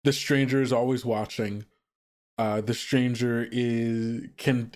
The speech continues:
knows when you make a mistake, knows when you get off course,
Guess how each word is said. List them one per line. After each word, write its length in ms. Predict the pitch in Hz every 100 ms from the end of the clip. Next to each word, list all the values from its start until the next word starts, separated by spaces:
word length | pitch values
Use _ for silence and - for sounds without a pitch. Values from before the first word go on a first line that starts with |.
| -
knows 580 | 127 123 135 151 135
when 220 | 123 131 123
you 180 | 120
make 240 | 117 117 120
a 80 | 117
mistake, 580 | 113 - - 95 - - - -
knows 420 | 117 127 135 127
when 160 | 120 117
you 220 | 113 113
get 200 | 107 107
off 300 | 101 101 -
course, 480 | - 101 95 92